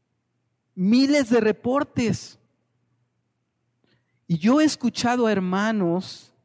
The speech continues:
que además aprecio y amo, hermanos cesacionistas, ¿verdad? Esa, esa, eh, palabra quiere decir que ellos consideran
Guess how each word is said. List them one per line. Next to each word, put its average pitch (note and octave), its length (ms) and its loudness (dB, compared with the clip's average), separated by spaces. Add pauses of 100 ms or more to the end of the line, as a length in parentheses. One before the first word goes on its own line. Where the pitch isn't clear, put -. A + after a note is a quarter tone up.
(500)
que F3 100 -2
además F3+ 340 0
aprecio G3 640 0
y D#3 120 2
amo, E3+ 440 0 (260)
hermanos F3+ 580 -2
cesacionistas, D#3 1080 -2
¿verdad? C3+ 320 -2
Esa, D3 260 -4 (460)
esa, C#3+ 440 -2 (200)
eh, G#2+ 300 -12 (600)
palabra D3 540 0
quiere D3+ 280 -2
decir D3 340 -4
que C#3+ 200 -4
ellos D#3+ 280 -6
consideran D#3 720 -6